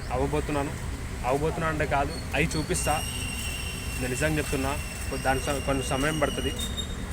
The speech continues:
నే-, నా కోరిక ఇదే, ప్రతి ఒక్కరికి లా మీద అవగాహన ఉండాలి. ఆ, పరిస్థితుల నుంచి, సమస్యల నుంచి ఎలా తప్పించుకొని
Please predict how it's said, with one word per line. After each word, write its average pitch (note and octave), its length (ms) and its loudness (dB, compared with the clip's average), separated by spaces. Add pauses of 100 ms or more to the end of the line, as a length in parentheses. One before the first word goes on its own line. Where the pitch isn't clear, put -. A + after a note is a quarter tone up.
(200)
నే-, C#3+ 200 2 (100)
నా C3+ 220 2
కోరిక D#3 300 2
ఇదే, D#3 300 2 (1200)
ప్రతి C3 180 0
ఒక్కరికి D3+ 400 2
లా C3+ 140 6
మీద C#3+ 180 2
అవగాహన C3 300 2
ఉండాలి. B2+ 260 0 (1120)
ఆ, C#3 120 4 (1500)
పరిస్థితుల D3+ 400 4
నుంచి, E3+ 220 4
సమస్యల D#3+ 380 4
నుంచి D#3+ 160 2
ఎలా D3 140 6
తప్పించుకొని F3 540 2